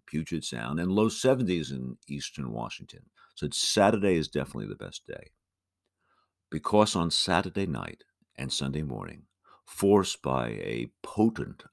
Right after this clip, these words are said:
upper-level trough coming in off the Pacific Ocean, the frontal band will move eastward, bringing serious rain to western Washington, and showers will extend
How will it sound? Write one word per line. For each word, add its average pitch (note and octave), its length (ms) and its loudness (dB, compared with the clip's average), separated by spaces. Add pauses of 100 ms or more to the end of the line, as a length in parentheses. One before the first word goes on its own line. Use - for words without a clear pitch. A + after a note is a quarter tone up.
upper-level D2+ 560 0
trough - 560 -6 (560)
coming E2+ 300 0
in F2+ 120 2
off F2 160 0
the - 80 -2
Pacific - 460 -8
Ocean, - 420 -12 (600)
the E2 60 -4
frontal A2+ 340 6
band F2 380 4
will E2 120 -2
move D2 420 -2 (560)
eastward, D#2 640 -4 (560)
bringing D2 360 -4
serious A#2+ 640 6
rain C2 380 -2
to - 160 -8
western B1 440 -6
Washington, G1+ 540 -14 (960)
and C2 240 -6
showers D#2+ 600 4
will D#2+ 200 0
extend D2 680 0